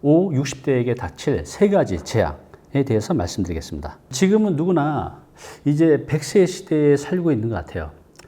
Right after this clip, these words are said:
자, 그런데 여기 이제 보시는 이제 사진에, 에, 누가 나오죠? 네,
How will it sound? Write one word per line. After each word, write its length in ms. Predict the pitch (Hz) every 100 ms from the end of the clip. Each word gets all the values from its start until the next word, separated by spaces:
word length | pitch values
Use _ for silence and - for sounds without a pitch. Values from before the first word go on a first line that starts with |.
| -
자, 100 | -
그런데 440 | 147 139 160 78 - - -
여기 160 | 147
이제 80 | 143
보시는 440 | 135 151 147 143
이제 120 | 127 123
사진에, 760 | 147 165 160 143 - 82 151 147 -
에, 280 | 113 196 - - _ _ 101 98 92 98
누가 180 | 135
나오죠? 440 | 151 101 90 104 190
네, 300 | 101 90 85